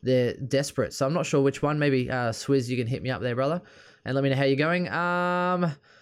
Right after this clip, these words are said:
geez, let's have a look through this. Patrick Naish, can't even get a game. Seriously, emergency. Come on, Naishy. Like, boys, get him in.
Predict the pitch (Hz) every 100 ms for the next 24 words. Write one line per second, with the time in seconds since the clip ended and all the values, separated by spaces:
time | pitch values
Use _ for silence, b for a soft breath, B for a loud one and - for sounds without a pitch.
0 | B B B B - 139 151 160 151 120
1 | 143 135 151 139 139 135 - 143 135 131
2 | 139 - - - - 180 190 202 143 143
3 | 135 - 226 254 240 240 160 143 175 143
4 | 160 147 180 190 185 139 - 151 165 165
5 | 175 156 135 104 - - 202 156 120 127
6 | - 196 214 175 175 165 - _ _ _
7 | _ _ _ _ - 202 151 - 196 190
8 | 165 190